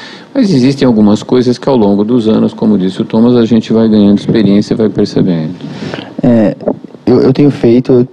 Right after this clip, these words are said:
Speaker 2: eu também tenho a sensação que parece que pode ser, é uma, uma evolução satisfatória, mas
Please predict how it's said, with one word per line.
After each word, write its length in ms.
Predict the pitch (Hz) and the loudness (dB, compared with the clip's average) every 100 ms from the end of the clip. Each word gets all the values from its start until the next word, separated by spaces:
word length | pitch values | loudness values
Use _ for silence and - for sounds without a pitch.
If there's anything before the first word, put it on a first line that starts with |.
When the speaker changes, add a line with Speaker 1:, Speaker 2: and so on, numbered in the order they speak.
| - | -2
Speaker 2:
eu 60 | |
também 220 | 117 110 123 | 2 2 2
tenho 200 | 127 123 | 2 2
a 40 | |
sensação 420 | 123 117 113 113 | 0 -2 0 -2
que 100 | - | -4
parece 420 | - 113 110 117 | -2 0 2 0
que 100 | - | -2
pode 220 | - 110 - | -4 -4 -2
ser, 120 | - | 0
é 60 | |
uma, 140 | 104 101 | 2 2
uma 280 | - 113 104 | 2 2 4
evolução 380 | 104 101 - | 2 0 0
satisfatória, 760 | 98 104 - 104 98 101 104 123 - - - - - | -2 -4 -2 -4 0 2 2 0 -4 -20 -20 -20 -8
mas 580 | - 107 117 113 113 - | 0 2 4 2 0 -4